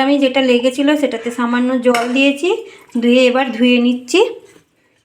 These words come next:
দেখুন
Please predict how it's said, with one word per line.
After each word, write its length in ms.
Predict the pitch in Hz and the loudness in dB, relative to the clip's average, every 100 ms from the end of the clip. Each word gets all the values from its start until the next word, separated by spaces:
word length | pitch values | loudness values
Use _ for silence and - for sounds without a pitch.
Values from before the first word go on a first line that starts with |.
| _ _ _ _ _ _ _ _ _ _ _ _ _ _ _ _ _ _ _ _ _ _ _ _ - | _ _ _ _ _ _ _ _ _ _ _ _ _ _ _ _ _ _ _ _ _ _ _ _ -8
দেখুন 260 | 254 277 | -4 -2